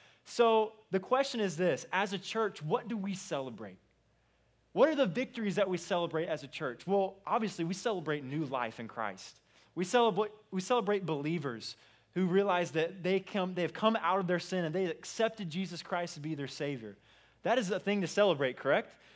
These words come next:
We also celebrate those who follow Christ in believers' baptism. On June ninth, we're looking forward to celebrate. And you know, I've been to baptisms before, and maybe some churches that were really reserved, and that's okay.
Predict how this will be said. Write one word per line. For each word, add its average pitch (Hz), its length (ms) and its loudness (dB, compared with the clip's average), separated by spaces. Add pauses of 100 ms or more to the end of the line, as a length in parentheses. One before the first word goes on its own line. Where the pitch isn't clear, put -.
(160)
We 196 140 6
also 220 320 8
celebrate 208 540 2
those 202 280 0
who 190 80 0
follow 196 500 2
Christ 160 640 -2 (220)
in 165 120 -2
believers' 180 460 0
baptism. 131 720 -6 (420)
On 156 180 2
June 190 320 0
ninth, 180 340 -4
we're 156 80 -6
looking 165 300 -4
forward 160 200 -4
to 139 40 -8
celebrate. 143 460 -2
And 160 120 -6
you 190 60 0
know, 208 260 2 (300)
I've 156 140 -2
been 226 140 2
to 196 60 2
baptisms 165 600 4
before, 170 560 2 (240)
and - 60 -10
maybe 151 180 -2
some 151 160 -8
churches 147 340 -6
that 147 120 -4
were 123 120 -6
really 135 260 -4
reserved, 120 640 -4 (300)
and 131 100 -4
that's 127 160 -2
okay. 143 540 -2